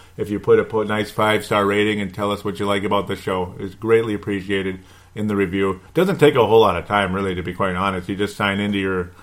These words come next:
iTunes account, if you have one, and just post a review. You don't have to think about it too much. You know, even if it's, like, one short sentence,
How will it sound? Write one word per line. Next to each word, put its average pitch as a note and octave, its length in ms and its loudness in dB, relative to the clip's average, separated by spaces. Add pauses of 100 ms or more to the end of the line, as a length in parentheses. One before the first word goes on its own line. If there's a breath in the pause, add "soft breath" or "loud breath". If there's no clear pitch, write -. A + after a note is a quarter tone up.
(160 loud breath)
iTunes G2+ 440 2
account, G2 420 0
if F#2 120 -4
you F#2 80 -2
have G2+ 200 0
one, F#2+ 180 0
and F#2 280 -8
just G2 180 -8 (380)
post A2 240 0
a A2 60 0
review. G#2+ 280 -2
You G#2+ 120 0
don't D#3 140 2
have D#3+ 140 2
to C#3+ 80 2
think C3 200 0
about A#2 260 6
it - 60 -12
too A#2 120 0
much. G2 260 0 (380 loud breath)
You B2+ 180 -2
know, A#2+ 200 2
even C#3 280 4
if C3+ 100 2
it's, B2 140 2
like, A2+ 160 6
one A2 300 2
short A#2+ 320 4
sentence, G#2 480 -6